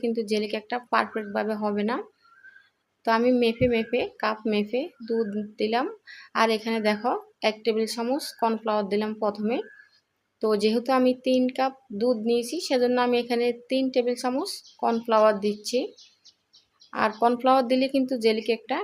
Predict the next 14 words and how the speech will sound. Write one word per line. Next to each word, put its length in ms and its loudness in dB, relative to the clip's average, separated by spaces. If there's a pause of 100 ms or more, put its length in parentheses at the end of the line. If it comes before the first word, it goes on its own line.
খুবই 260 2 (100)
সুন্দর 300 0
হয়, 200 -4
পারফেক্ট 400 -2
হয়। 220 -6
চাইলে 240 2
কিন্তু 220 -4 (100)
ময়দা 180 0
দিয়েও 280 -2
করতে 240 0
পারবে, 280 2 (560)
ময়দা 240 0
দিয়ে 180 2
করলে 280 2